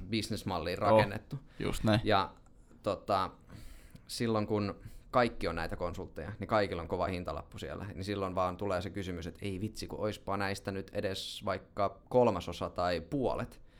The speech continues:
Speaker 1: niin meidän omia tyyppejä.
Speaker 2: Mm.
Speaker 1: Silloin myöskään se konsulttien vaihtuminen siellä, koska eihän se nyt, jos sulla on yhdestä yrityksestä konsultti ja se korvataan toisella konsultilla, niin siinä häviää hiljastietoa.
Speaker 2: Juu.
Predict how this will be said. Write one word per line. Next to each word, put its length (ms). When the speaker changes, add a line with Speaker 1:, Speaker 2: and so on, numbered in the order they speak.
Speaker 1:
niin 60
meidän 180
omia 320
tyyppejä. 460
Speaker 2:
Mm. 240
Speaker 1:
Silloin 300
myöskään 420
se 80
konsulttien 640
vaihtuminen 580
siellä, 300
koska 280
eihän 160
se 80
nyt, 300
jos 200
sulla 140
on 80
yhdestä 320
yrityksestä 520
konsultti 460
ja 80
se 80
korvataan 520
toisella 400
konsultilla, 600
niin 120
siinä 200
häviää 300
hiljastietoa. 840
Speaker 2:
Juu. 260